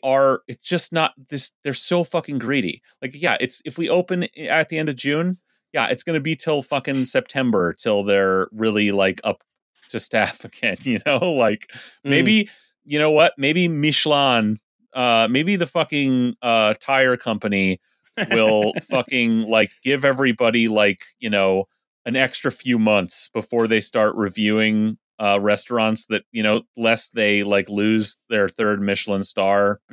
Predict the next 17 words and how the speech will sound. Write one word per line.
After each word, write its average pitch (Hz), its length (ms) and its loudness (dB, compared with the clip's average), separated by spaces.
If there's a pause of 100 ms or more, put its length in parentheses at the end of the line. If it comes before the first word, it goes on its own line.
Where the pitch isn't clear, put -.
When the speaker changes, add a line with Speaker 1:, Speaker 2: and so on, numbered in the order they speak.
(160)
Speaker 1:
back 104 240 -2
down 104 160 0
to 95 100 -4
two 104 340 -2
because 98 400 -4
of, 95 140 -6
like, 92 320 0 (360)
you 104 60 -10
know, 90 220 2 (100)
being 101 160 -2
short-staffed 98 720 -2
and 98 80 -12
have 95 200 0
s-, - 220 -20
people 98 440 -2
with, 90 240 -4
uh, 90 340 0